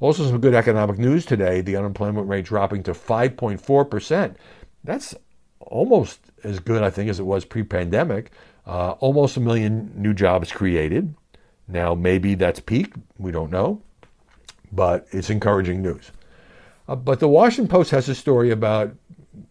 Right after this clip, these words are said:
the debate within the Biden administration about get-, getting more of those ninety million American holdouts to get these shots.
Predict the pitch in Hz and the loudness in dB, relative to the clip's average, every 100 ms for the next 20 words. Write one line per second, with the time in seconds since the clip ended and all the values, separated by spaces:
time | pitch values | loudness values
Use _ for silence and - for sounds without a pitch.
0 | - 113 107 120 101 127 135 110 113 101 | -14 -8 -2 -2 2 4 2 2 -2 2
1 | 127 147 147 120 117 110 107 98 - 98 | 2 2 2 2 0 0 -2 -4 -2 -2
2 | 82 90 85 87 90 90 90 101 92 90 | -2 -6 -6 -2 -2 -4 -4 -2 -2 -2
3 | 95 107 120 104 92 87 98 92 107 113 | 2 6 6 6 0 -2 -2 0 0 -2
4 | 120 120 113 98 98 98 101 98 87 87 | -2 0 0 0 0 -2 -4 -8 -6 -4
5 | 92 101 95 92 85 82 80 - - - | -4 -4 -4 -4 -2 -4 -6 -12 -20 -20
6 | - - - 92 90 - 95 85 - 82 | -20 -12 -8 0 0 0 -4 -2 -2 -6
7 | - - | -6 -14